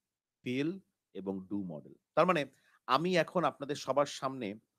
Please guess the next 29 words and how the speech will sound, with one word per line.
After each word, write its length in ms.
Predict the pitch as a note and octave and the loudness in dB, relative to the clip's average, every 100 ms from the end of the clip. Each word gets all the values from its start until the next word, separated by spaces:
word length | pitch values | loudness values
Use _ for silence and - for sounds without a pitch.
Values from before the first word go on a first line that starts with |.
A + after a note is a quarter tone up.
| _ _ - | _ _ -2
Google 280 | B2+ D3+ D3 | 2 4 2
Meet-এর 340 | C3+ C3 C3+ | -2 -2 -2
মাধ্যমে 520 | A2+ G#2 - A2+ F2+ - _ _ _ - | 0 -2 -4 -8 -10 -16 _ _ _ -4
এই, 320 | A2 G#2+ A2 - | 0 0 -2 -4
আ, 120 | G2 | -4
সেশনটি 520 | - G#2+ - - G#2+ | -2 -4 -4 -8 -6
নিচ্ছি। 480 | F2+ E2+ - - F2+ _ _ _ _ | -6 -6 -10 -16 -20 _ _ _ _
আমি 220 | A#2 D3+ | 0 0
চিন্তা 340 | D#3 G3 F#3+ F#3 | 2 0 4 2
করছি 360 | C#3+ B2 A#2+ | 2 -4 -8
যে 80 | G#2 | -2
আপনারা 420 | A2 - D#3 D#3 | -4 0 4 6
আসলে 320 | C#3 - D3 | 4 2 0
এই 120 | C#3+ C3 | 0 -2
সেশনটি 520 | - B2+ C#3+ B2+ C#3 | -6 -8 -8 -10 -4
পাওয়ার 360 | A#2+ A#2 A#2+ | 0 4 2
পর 220 | A#2 A#2+ B2 | 2 0 0
কি 320 | _ - E3+ | _ -10 -10
চিন্তা 360 | - B2 F#2+ | -8 -8 -8
করবেন। 380 | F2 D#2 C2 C#2+ C#2+ | -8 -10 -16 -18 -8
আপনাদের 380 | C3 - C3 C3+ | -8 -6 -8 -4
মাথায়, 400 | B2 - C3+ B2 _ _ _ _ | -6 -2 -2 -2 _ _ _ _
আ, 120 | B2 A#2 | 2 2
সবার 340 | - C#3 C3+ | 4 4 6
আগে 140 | A#2+ | 4
চলে 240 | A#2 B2+ A#2 | 2 4 4
আসতে 240 | G2+ - | 4 -2
পারে, 180 | F#2+ F#2+ | -4 -2
"আচ্ছা, 280 | F#2+ - | -2 -4